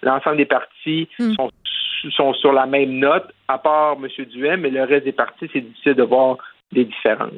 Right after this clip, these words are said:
Speaker 2: On a eu droit à un faux pas diplomatique, Marc-André, du côté d'Ottawa ?
Speaker 1: Ouais, c'est un peu spécial, tu sais, je veux dire,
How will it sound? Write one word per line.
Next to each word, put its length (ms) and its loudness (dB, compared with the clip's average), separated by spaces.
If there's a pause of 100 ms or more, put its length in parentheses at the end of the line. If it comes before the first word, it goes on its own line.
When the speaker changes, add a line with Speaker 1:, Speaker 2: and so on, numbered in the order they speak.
(580)
Speaker 2:
On 140 0
a 80 2
eu 80 0
droit 160 0
à 60 2
un 20 -2
faux 180 0
pas 160 0
diplomatique, 840 -2
Marc-André, 460 0
du 100 -4
côté 300 -2
d'Ottawa ? 460 0 (800)
Speaker 1:
Ouais, 800 2
c'est 60 -2
un 60 -4
peu 180 0
spécial, 760 0
tu 40 -20
sais, 160 2
je 60 -4
veux 60 2
dire, 380 4